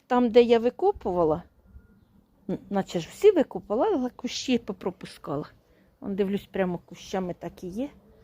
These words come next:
А де посадила, воно одиночні ще.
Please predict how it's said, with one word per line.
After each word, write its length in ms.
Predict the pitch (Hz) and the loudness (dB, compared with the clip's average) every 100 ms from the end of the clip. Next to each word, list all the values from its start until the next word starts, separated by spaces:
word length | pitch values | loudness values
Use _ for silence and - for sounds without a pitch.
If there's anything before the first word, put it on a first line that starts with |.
| - - - - - | -20 -20 -20 -20 -8
А 100 | 214 | -4
де 220 | 208 320 - | -2 -2 -4
посадила, 600 | - - 214 208 254 196 | -10 -4 -4 0 2 2
воно 240 | 175 170 - - - - - - - - - - - - | 2 -4 -8 -14 -18 -18 -20 -20 -20 -20 -20 -20 -20 -10
одиночні 800 | 220 220 202 190 180 - - 185 | -4 0 0 -2 -6 -10 -10 -10
ще. 320 | - 185 | -10 -10